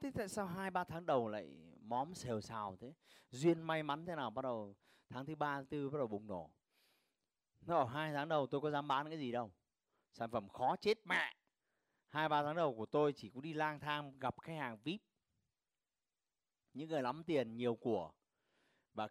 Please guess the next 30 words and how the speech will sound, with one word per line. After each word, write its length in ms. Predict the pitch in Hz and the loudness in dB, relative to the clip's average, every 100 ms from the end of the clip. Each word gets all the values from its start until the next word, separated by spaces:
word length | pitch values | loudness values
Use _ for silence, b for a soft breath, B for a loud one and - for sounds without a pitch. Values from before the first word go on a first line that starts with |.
| _ - | _ 2
kiên 580 | 247 240 220 208 196 185 | 6 6 6 -4 -6 2
nhẫn 380 | 190 208 247 | 2 2 -4
xây 460 | - - 196 190 180 | -6 4 6 6 4
dựng 400 | 135 135 - 104 | 2 0 0 -4
mối 160 | 117 185 | -2 -2
quan 200 | 170 131 | -2 -6
hệ 220 | 98 82 - _ _ _ _ _ _ _ 92 | -8 -16 -18 _ _ _ _ _ _ _ -6
với 200 | 104 160 | -4 -4
họ. 260 | 123 - _ _ _ _ _ _ _ _ _ _ _ _ _ _ _ | -8 -14 _ _ _ _ _ _ _ _ _ _ _ _ _ _ _
Thân 220 | 170 180 | 2 2
thiết 260 | 202 220 - | 2 0 0
với 120 | 180 | -4
gia 240 | 160 147 131 | -2 -4 -4
đình 200 | 110 80 78 | -8 -10 -18
họ. 180 | 80 - _ _ _ _ _ _ _ _ _ - | -20 -20 _ _ _ _ _ _ _ _ _ -4
Đến 160 | 147 | -4
khi 240 | - 170 151 | 0 0 2
mọi 240 | 135 113 | 0 -2
thứ 160 | 139 - - | -4 -4 -2
tin 240 | 175 - | -4 2
tưởng 280 | 139 95 85 | 4 2 -2
chín 360 | - 147 185 196 | -4 -2 -2 -2
mùi 360 | 139 120 110 101 | 2 4 2 -2
rồi 160 | 104 | -4
tôi 160 | - 127 | -2 -4
mới 120 | 139 | -2
bắt 120 | 151 | -2
đầu 320 | 123 104 120 - _ _ _ _ _ _ _ _ - | 0 -2 -4 -12 _ _ _ _ _ _ _ _ -16
bán 180 | 139 | -16
hàng." 200 | 151 107 | -16 -20